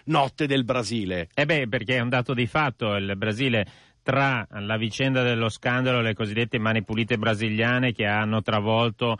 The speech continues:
Speaker 2: eh, Petrobras, la compagnia petrolifera controllata,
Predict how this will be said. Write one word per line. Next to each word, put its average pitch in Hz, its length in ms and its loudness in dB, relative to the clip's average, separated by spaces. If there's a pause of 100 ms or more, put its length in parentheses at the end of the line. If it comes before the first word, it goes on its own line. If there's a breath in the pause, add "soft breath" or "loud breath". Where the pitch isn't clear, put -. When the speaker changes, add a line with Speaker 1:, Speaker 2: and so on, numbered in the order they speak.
(320 soft breath)
Speaker 2:
eh, 98 380 0
Petrobras, 107 880 0
la 95 500 0
compagnia 107 540 0
petrolifera 107 760 0
controllata, 104 800 0